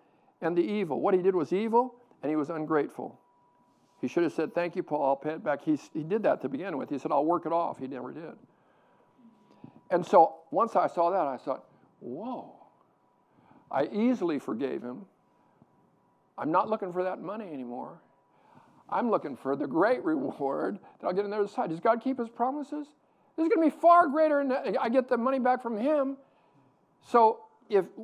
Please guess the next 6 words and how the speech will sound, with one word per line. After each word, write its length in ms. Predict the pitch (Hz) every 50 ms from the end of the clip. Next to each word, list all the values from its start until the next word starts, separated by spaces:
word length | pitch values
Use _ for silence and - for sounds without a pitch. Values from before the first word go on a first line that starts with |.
| - - _ _ _ -
when 220 | 190 202 214 202
you 160 | 214 285 349
forgive, 720 | - - - 262 247 190 240 311 302 277 240 233 214 214 196 - _ -
you're 120 | 233 233
not 220 | 269 285 320 339 311
losing. 840 | 262 285 311 349 381 392 381 302 220 214 202 - 269 262 262 -